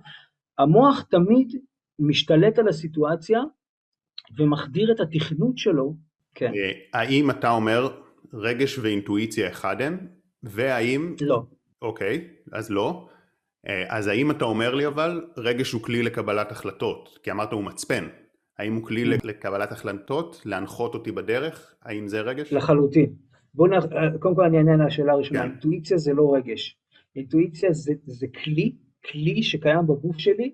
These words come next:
Speaker 1: זה היכולת לעבוד עם הרגש.
Speaker 2: מהמם.
Speaker 1: זה האינטואיציה. כשאנחנו מדברים על, אה, על האני, האני מורכב מכמה חלקים. בת-, בהבנה שלי, האני מורכב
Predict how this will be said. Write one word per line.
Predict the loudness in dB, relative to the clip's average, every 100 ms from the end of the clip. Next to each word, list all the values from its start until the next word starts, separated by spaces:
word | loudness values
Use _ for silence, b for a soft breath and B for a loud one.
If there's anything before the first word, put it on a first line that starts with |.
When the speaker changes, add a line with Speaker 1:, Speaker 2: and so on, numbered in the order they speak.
| -10
Speaker 1:
זה | -2 2
היכולת | 4 4 2 0 2 4 2 -2 _ _ _ _ _ _ -2
לעבוד | 4 4 6 4
עם | 6 4
הרגש. | 4 -4 -10 -20 _ _ _ -14
Speaker 2:
מהמם. | -12 -12 0
Speaker 1:
זה | 2
האינטואיציה. | 4 2 -2 -6 -12 -16 _ b b b b b _ _ 0
כשאנחנו | 4 6 6
מדברים | 6 8 8 6 4
על, | 2 2 0 -4 -12 _ -12
אה, | -8 -6 -6 -8 -12 -14 -18 -20 _ _ _ _ _ _ _ _
על | -2 0
האני, | 0 2 4 4 0 -14 _ _ _ _ _ _ _ _ _ _ -20 _ _ _ _
האני | -2 2 6 6
מורכב | 6 4 2 2 2 -2 -6
מכמה | -2 -2 -2 -2 2 2
חלקים. | 2 2 -2 -12 -14 _ _ _ _ _ _ _ _ _ _ -10
בת-, | -4 -4 -4 0
בהבנה | 4 4 4 4 4
שלי, | 2 0 2 0 0 -4
האני | -4 -2 0 2
מורכב | 0 0 0 2 2